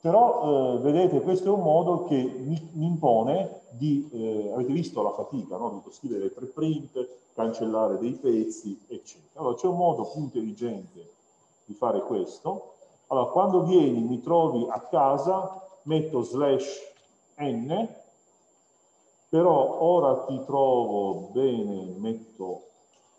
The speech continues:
un altro slash N,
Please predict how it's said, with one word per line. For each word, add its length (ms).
un 160
altro 580
slash 640
N, 600